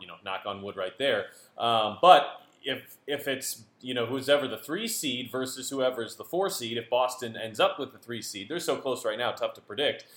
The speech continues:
Um, but, you know, to me, I would much rather play a Miami and a Toronto, at least where we are in the evidence we have right now, <clears throat> than Milwaukee, Philly, or Boston. And so I think that'll be interesting to watch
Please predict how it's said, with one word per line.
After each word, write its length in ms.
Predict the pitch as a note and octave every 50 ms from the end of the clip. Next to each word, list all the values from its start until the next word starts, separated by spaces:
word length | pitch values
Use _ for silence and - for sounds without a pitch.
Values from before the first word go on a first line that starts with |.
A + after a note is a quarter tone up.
| - - - _ _ -
Um, 360 | A2 A2+ A2 G#2+ G2+ G2 F#2+ -
but, 440 | E3+ - - B2 - - - - - _ _ _ - - -
you 180 | G#2+ B2 C3
know, 140 | B2+ B2 A#2
to 160 | - - C3
me, 340 | B2+ B2+ D#3 F#3 E3 C3 B2
I 120 | A#2 C3+
would 180 | C#3 B2+ A#2 A2+
much 240 | B2+ B2+ B2 - -
rather 500 | A#2+ A#2 A2+ A2+ A2+ A2+ A2 G#2+ G#2 - _ _ _ _ _ _
play 160 | C3 B2+ A#2+
a 60 | A#2
Miami 400 | A2+ A2+ A2+ A2+ A2+ A2+ A2+ A2
and 80 | G#2+ G#2
a 60 | G#2
Toronto, 640 | - - A2 A2 A#2+ C#3 D3+ C#3 A2+ F#2 F2+ G2 G2+
at 180 | G#2+ A2 - A#2
least 220 | A#2+ A#2 - -
where 160 | A#2+ A2+ A2+
we 140 | G#2+ G#2+ G#2+
are 180 | G#2+ G#2 G#2+ G#2
in 60 | G2+
the 160 | G2+ G2+ G#2
evidence 320 | G2+ G2+ G#2 G#2+ G2+ - -
we 80 | A2+ G#2
have 160 | G#2 G2+ G#2+
right 180 | G2 F#2+ G2
now, 420 | G#2 B2 C3 A#2+ G2+ F#2+ G2+ - -
<clears throat> 40 | -
than 440 | - A3 F#3+ C#3 B2 A2+ B2+ B2 B2
Milwaukee, 480 | B2 A#2 A2+ A#2 A#2 A2+ A2+ - A#2
Philly, 300 | G#2+ - B2 A#2 G#2+ G#2
or 80 | G2+ F#2+
Boston. 580 | F#2 A#2 A#2 A2+ - - - - G#2+ F#2 G2 - _ - - _ _ _
And 140 | - A#2+ A2+
so 140 | - - A#2
I 80 | A2 A2+
think 180 | B2 A#2+ A2+
that'll 180 | A#2+ A#2+ B2 A#2+
be 100 | A#2+ A2+ G#2+
interesting 300 | G#2+ - - - A2+ G2+
to 60 | G#2
watch 440 | G2+ G#2 G#2 G#2 - - - -